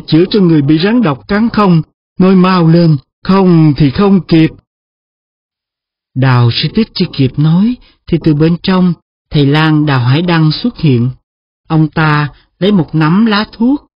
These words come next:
bỏ ngay vào miệng mình, nhai lấy nước, rồi cạy răng cô bé, búng nước sang. Nếu không cứu nhanh, thì nọc độc sẽ đi vào tim, thì sẽ không cứu được nữa. Thực ra,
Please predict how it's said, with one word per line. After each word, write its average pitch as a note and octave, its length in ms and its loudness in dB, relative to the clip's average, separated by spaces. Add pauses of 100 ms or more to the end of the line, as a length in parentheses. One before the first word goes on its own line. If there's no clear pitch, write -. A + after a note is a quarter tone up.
(160)
bỏ C3 240 -4
ngay G3+ 300 0
vào D#3+ 160 -4
miệng C3 300 2
mình, D#3+ 240 2 (380)
nhai D#3+ 180 0
lấy E3+ 140 0
nước, G#3+ 240 2 (400)
rồi C#3+ 300 0
cạy C3 240 -2
răng D3 320 -2
cô D3 140 -4
bé, D3+ 360 -2 (300)
búng E3+ 220 2
nước A#3 120 2
sang. F3 400 -2 (760)
Nếu D#3+ 100 -2
không C#3+ 320 -2 (120)
cứu D3 160 0
nhanh, F3 360 0 (260)
thì C#3 140 0
nọc C#3+ 180 0
độc C3+ 220 -2
sẽ - 160 -6
đi E3+ 180 2
vào C3+ 280 -2
tim, F#3 260 0 (360)
thì C3+ 240 0
sẽ - 200 -4
không C#3+ 300 -2
cứu F3 200 0
được D#3 220 0
nữa. A#2 320 0 (1120)
Thực C#3+ 120 0
ra, D#3 460 -2